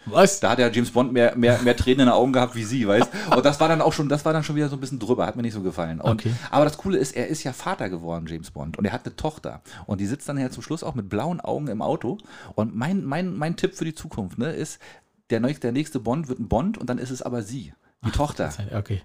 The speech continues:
Speaker 2: Das könnte ich mir vorstellen. Also
Speaker 1: Ach,
Speaker 2: könnte
Speaker 1: du
Speaker 2: ich mir,
Speaker 1: Arme.
Speaker 2: wenn sie es denn so durchziehen. Aber sie haben ja auch schon wieder davon geredet, dass sie möglicherweise die Serie nochmal neu aufsetzen und dann eben anders. Aber andererseits, James Bond ist tot. Ist einfach so. Muss man einfach mit leben, finde ich.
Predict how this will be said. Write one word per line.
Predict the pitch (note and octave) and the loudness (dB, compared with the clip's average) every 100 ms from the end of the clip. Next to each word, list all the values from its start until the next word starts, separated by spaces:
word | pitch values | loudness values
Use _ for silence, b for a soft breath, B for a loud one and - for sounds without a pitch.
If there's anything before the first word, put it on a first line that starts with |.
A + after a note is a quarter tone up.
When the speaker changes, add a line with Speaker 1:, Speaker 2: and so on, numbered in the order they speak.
| _ | _
Speaker 2:
Das | A2+ | 0
könnte | - F#3 | 2 4
ich | F3 | 2
mir | |
vorstellen. | D3 D#3 - F#2+ F2+ | 2 0 0 -2 -2
Also | G#2+ B2 | -2 2
Speaker 1:
Ach, | |
Speaker 2:
könnte | D#3 A2+ | 2 2
Speaker 1:
du | |
Speaker 2:
ich | G#2 | 0
mir, | |
Speaker 1:
Arme. | G#2 G2 G2 | 0 0 2
Speaker 2:
wenn | C#3 | 2
sie | F3 | 4
es | |
denn | F#3 E3+ | 4 4
so | |
durchziehen. | D3+ F3+ - A2+ G#2 | 6 4 2 -2 2
Aber | B2 B2+ | 4 4
sie | C3 | 2
haben | D#3+ | 2
ja | E3 | 4
auch | C#3+ | 2
schon | D#3 | 0
wieder | C#3+ C#3 | 0 2
davon | C3 B2+ C#3+ | 2 0 -4
geredet, | C3 A#2+ B2+ | 0 0 0
dass | B2 B2 | -4 -6
sie | |
möglicherweise | A#2 A2 A#2 G#2+ A2 G#2+ | -6 -6 -6 -2 -2 -2
die | |
Serie | G2 G#2+ A2 | -4 -2 -4
nochmal | G#2 G2+ | -4 -4
neu | F#2+ F2 | -4 -4
aufsetzen | G2 G#2+ - G2+ | -6 -10 -8 -6
und | F#2+ | -6
dann | F#2+ | -6
eben | F#2+ G2+ | -6 -6
anders. | C2 G#2 - B B | -6 -8 -8 B B
Aber | - B2 | -4 -4
andererseits, | B2+ C#3+ D3 - - | -4 -6 -8 -10 -12
James | B2+ C3+ | -12 -8
Bond | D#3 D#3+ | -6 -6
ist | - | -8
tot. | G#3 - | -10 -10
Ist | - | -8
einfach | F3+ D3+ F#2 | -8 -8 -8
so. | E2 D#2+ b b b | -10 -14 b b b
Muss | B2 B2+ | -2 0
man | D#3 | -2
einfach | C#3 D3 | -2 -2
mit | C#3 | -2
leben, | C#3+ D3+ F#2 | -2 -4 -6
finde | E2 | -10
ich. | D2 | -12